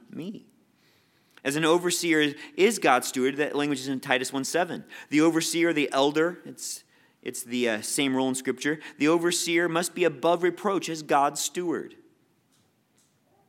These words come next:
So in a sense, neither an elder nor a man who aspires to be an elder, I'm gonna say this cautiously,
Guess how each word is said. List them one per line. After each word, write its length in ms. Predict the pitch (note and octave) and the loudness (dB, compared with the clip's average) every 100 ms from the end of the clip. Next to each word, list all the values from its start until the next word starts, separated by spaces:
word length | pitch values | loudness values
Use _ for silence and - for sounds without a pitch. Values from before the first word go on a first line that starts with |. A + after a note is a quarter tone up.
| _ _ _ _ _ _ _ _ | _ _ _ _ _ _ _ _
So 140 | - | 0
in 180 | A3+ B3+ | 2 2
a 60 | B3+ | 0
sense, 840 | B3+ C4 C#4+ A3+ A2 - - - _ _ - - | -2 -4 -2 -2 -4 -6 -8 -8 _ _ -20 -8
neither 720 | D#3+ G#3+ A#3+ A3 G#3+ G3 - - | -2 0 2 2 2 0 -6 -2
an 180 | D#3 E3+ - | 2 2 6
elder 560 | F3 E3+ E3 D#3+ A#3+ - - _ | 6 6 4 0 -2 -8 -20 _
nor 200 | D#3+ E3+ | 0 0
a 40 | |
man 260 | E3 E3 F3 | 0 -2 -2
who 100 | E3 | -2
aspires 720 | D3+ - D#3+ E3 F#3+ F#3 - - | -2 -2 0 2 2 0 -8 -10
to 100 | E3+ | -10
be 240 | B2+ C3 | -6 -2
an 120 | C3 A#2+ | -2 -2
elder, 580 | A#2 A2 G2 G2+ D3 - _ _ _ _ _ _ _ _ _ _ _ _ - | -2 -2 -2 -6 -6 -12 _ _ _ _ _ _ _ _ _ _ _ _ -12
I'm 60 | |
gonna 60 | C3 | -10
say 180 | - D#3+ | -4 -4
this 100 | D3 | -4
cautiously, 640 | - A2 - A2 A#2 A2+ | -2 -2 -2 -6 -6 -6